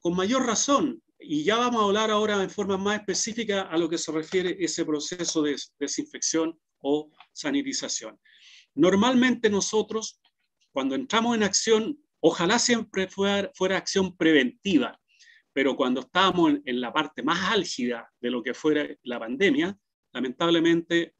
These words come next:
los problemas los, los, los estábamos viviendo cuando había alto grado de infección y nos metían a los, a los hospitales, a la funeraria,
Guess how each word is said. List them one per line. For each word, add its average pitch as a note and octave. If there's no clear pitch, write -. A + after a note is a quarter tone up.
los C3+
problemas D3
los, C#3+
los, B2
los B2+
estábamos C#3
viviendo C3
cuando B2+
había C#3
alto E3+
grado D#3
de D#3
infección D3
y C3+
nos C#3+
metían D#3+
a D3+
los, C3+
a B2+
los B2+
hospitales, C3+
a A#2+
la B2
funeraria, C#3